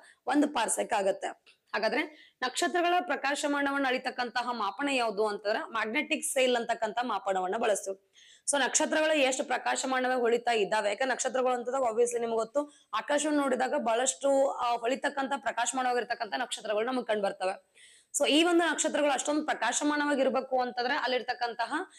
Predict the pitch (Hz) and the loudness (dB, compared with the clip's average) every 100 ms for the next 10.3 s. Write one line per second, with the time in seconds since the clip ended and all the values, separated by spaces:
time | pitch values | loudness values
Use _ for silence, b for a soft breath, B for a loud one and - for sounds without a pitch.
0 | B - 254 240 233 214 247 285 320 320 | B 2 4 4 2 0 2 2 2 4
1 | 311 311 262 247 247 262 220 208 240 240 | 4 4 4 2 2 0 -2 -2 -2 0
2 | 226 214 208 202 196 214 302 - _ - | -2 -2 -2 -2 -2 -2 -4 -8 _ -4
3 | 226 240 302 320 247 - 269 262 240 233 | -2 0 0 0 0 2 2 2 0 -2
4 | 220 214 196 196 226 294 262 214 196 190 | -2 -2 -2 -2 0 0 0 2 0 -2
5 | 185 180 - 180 - _ - 214 208 208 | -2 -4 -4 -6 -8 _ -4 0 2 2
6 | 285 330 - - - 233 - 349 349 320 | 0 -4 -10 -12 -6 -2 -2 0 0 2
7 | 339 339 - 247 311 330 294 262 262 254 | 2 0 0 2 2 2 2 0 0 2
8 | 233 214 208 208 208 226 311 - 269 285 | 2 2 0 0 0 0 2 2 2 2
9 | 311 302 277 214 170 214 196 180 - 262 | 0 0 0 0 2 2 2 0 0 2
10 | 202 196 185 | 0 -2 -6